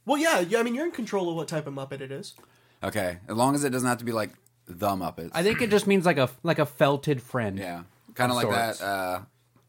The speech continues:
Speaker 2: what's her face movie? When you like, uh,
Speaker 3: That does not narrow
Speaker 2: Melissa
Speaker 3: it down.
Speaker 2: McCarthy.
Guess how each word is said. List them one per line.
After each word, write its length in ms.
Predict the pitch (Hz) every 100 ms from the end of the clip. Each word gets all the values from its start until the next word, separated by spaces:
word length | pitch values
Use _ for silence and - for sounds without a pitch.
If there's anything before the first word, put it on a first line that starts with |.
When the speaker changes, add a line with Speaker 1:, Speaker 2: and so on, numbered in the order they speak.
| - _ _ _
Speaker 2:
what's 180 | - 101
her 80 | 104
face 280 | - 104 110
movie? 360 | 107 104 104 - _ _ -
When 180 | 101
you 100 | 104
like, 280 | 104 101 101 - _ _ _ _ _ _ _ _ _ _ _ - _ _ -
uh, 140 | 92
Speaker 3:
That 160 | 139 143
does 160 | 131
not 340 | 120 117 117 117
narrow 220 | 110 110
Speaker 2:
Melissa 240 | 107 113 107
Speaker 3:
it 20 |
down. 80 | 104
Speaker 2:
McCarthy. 440 | 104 101 107 107